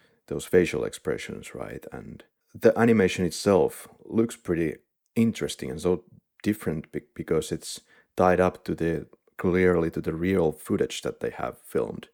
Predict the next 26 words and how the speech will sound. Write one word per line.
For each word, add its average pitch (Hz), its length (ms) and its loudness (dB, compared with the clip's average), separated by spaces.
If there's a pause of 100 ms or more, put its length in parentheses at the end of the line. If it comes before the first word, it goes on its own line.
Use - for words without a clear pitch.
(400)
And 90 140 -4
so 87 440 2
all 90 160 0
kinds 87 220 -4
of 80 100 -8
random 80 600 -2 (300)
noises 78 540 -2
happen, 78 520 -8
people 78 420 -6 (360)
bringing 87 320 6
their 80 200 4
attention 80 500 0
to 78 240 -2
things 76 260 -4
that 78 120 -6
are 67 260 -6 (100)
behind 85 440 -2
them 78 300 -6
and 67 320 -10 (460)
all 95 180 0 (120)
kinds 82 260 -2
of 78 140 -16
this - 200 -6
natural 80 420 -4
jazz. 85 380 -4
So - 280 -12